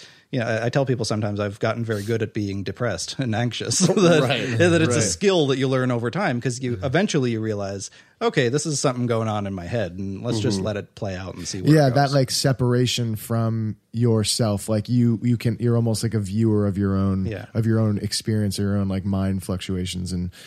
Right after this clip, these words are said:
Speaker 1: Yeah.
Speaker 3: um, which is, which is, which is, like, basically the definition of mindfulness, which is that
Speaker 1: Mm-hmm.
Speaker 3: separation, um, like, looking at it objectively.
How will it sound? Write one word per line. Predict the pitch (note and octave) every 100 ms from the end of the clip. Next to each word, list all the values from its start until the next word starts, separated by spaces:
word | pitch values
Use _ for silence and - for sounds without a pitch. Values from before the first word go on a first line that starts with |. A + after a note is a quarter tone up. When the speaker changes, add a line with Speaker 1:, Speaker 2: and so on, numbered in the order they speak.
| - A2+
Speaker 1:
Yeah. | F#2+ F#2+ F#2
Speaker 3:
um, | F#2
which | A#2 A#2
is, | A#2+ G#2+ - - _ -
which | C3+ E3
is, | D#3 A#2 - B2 -
which | A#2+ A2
is, | G#2+
like, | A2
basically | A2 G#2 G#2
the | F#2
definition | G2+ F#2+ F#2+ F2+ F#2
of |
mindfulness, | F2+ F#2 F2 E2+ F2+
which | E2+
is | E2+
that | E2 F2
Speaker 1:
Mm-hmm. | -
Speaker 3:
separation, | F2+ F2 F2+ - F2 - - -
um, | F#2 E2+
like, | F#2 F2+
looking | G2 F#2+
at | F2+
it |
objectively. | F2+ F#2+ F#2+ F2